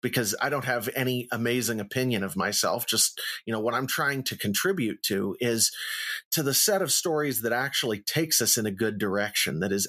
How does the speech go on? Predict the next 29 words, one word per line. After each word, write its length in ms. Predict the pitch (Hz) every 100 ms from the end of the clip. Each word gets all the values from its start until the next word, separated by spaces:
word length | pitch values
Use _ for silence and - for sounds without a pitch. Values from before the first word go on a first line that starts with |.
| -
actually, 680 | 117 - - 120 117 101 - - -
that 80 | 110
actually 380 | 117 - 120 113 -
pulls 300 | 185 151 117
in 240 | 139 135
that 220 | 107 98
truth 420 | - - 139 135 - -
from 140 | 110
out 160 | 104 101
in 80 |
the 80 | 101
world 500 | 98 107 113 98 98
and 200 | 71 104
distills 480 | 101 - - 117 110
it 100 | 123
down 400 | 104 95 87 202 - - - _
and 220 | 131 113
gives 260 | 113 160 139
it 140 | 131
to 100 | 127
people 380 | - 120 110 107
in 80 | 107
a 60 |
way 240 | 101 104 101
that 240 | 101 104
they 180 | 117 113
can 480 | - 110 104 101 101 - - -
sort 340 | - - 123
of 160 | 117 98